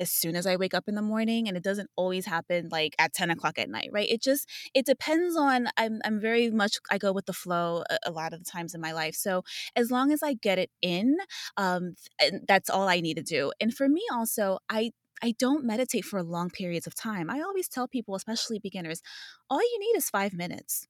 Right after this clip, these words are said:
And everybody has five minutes in the day. The busiest person in the world has five minutes. All you need is five minutes to focus on your breathing and to really go within. And so for me, it's, you know, five minutes in the morning, maybe a little bit longer in the evening. Every now and again, if I have something come up,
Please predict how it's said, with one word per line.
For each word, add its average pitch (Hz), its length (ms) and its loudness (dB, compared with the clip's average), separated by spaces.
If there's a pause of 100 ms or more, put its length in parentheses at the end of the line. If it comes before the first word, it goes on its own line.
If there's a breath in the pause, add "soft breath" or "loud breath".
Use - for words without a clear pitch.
And 208 160 0 (200)
everybody 349 380 2
has 262 200 2
five 202 180 2
minutes - 500 -6
in 196 80 -4
the 180 80 -4
day. - 260 -10
The 196 80 -6
busiest 285 400 0
person 254 240 -2
in 214 60 -2
the 208 80 -2
world 185 220 -6
has 170 180 -8
five 160 200 -8
minutes. - 320 -12 (360 loud breath)
All 240 100 2
you 294 140 6
need 294 120 6
is 285 120 0
five 247 200 -2
minutes 220 260 -2
to 220 80 -8
focus 208 320 -6
on 202 100 -4
your 196 100 -4
breathing 185 480 -4
and 175 140 -6
to 185 100 -6
really 175 300 -4
go 170 160 -6
within. 170 440 -6 (300 loud breath)
And 247 140 2
so 240 120 2
for 247 180 -2
me, 285 340 2
it's, - 260 -2 (180 loud breath)
you 269 120 0
know, 202 160 0
five 247 260 0
minutes 247 300 0
in 226 80 -2
the 214 60 -2
morning, 240 540 0
maybe 226 220 2
a 226 60 2
little 208 180 -2
bit - 160 -8
longer 202 300 -4
in 196 160 -6
the 185 160 -6
evening. 233 380 0 (220 loud breath)
Every 277 260 2
now 226 260 4
and 254 80 2
again, 262 280 2
if 226 140 -2
I 202 60 0
have 214 240 -2
something 220 400 0
come 208 320 -4
up, 196 220 0